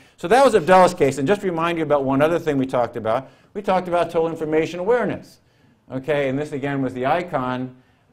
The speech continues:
uh, that was, I think, uh, fairly, uh, impolitically used by Admiral Poindexter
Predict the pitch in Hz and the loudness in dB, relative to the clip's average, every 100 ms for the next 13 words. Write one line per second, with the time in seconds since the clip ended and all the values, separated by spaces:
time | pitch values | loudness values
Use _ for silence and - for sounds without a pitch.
0 | - 120 117 113 110 - 107 123 123 117 | -6 -2 0 -2 -4 -10 -10 -8 -6 -8
1 | - _ _ _ _ _ _ _ - - | -12 _ _ _ _ _ _ _ -8 -2
2 | 131 135 185 175 - - _ _ _ 113 | 0 2 0 0 -4 -14 _ _ _ -8
3 | 110 107 151 143 131 123 - _ _ - | -8 -4 0 0 0 -4 -12 _ _ -16
4 | 113 113 110 110 _ _ 135 143 139 143 | -10 -8 -8 -12 _ _ -8 -8 -6 -8
5 | 139 131 - 98 98 92 139 143 131 127 | -8 -12 -12 -10 -10 -8 -4 -2 -4 -8
6 | - 107 127 120 127 123 104 139 139 123 | -20 -10 -6 -4 -6 -8 -6 -6 -6 -6
7 | 117 - 110 | -8 -10 -12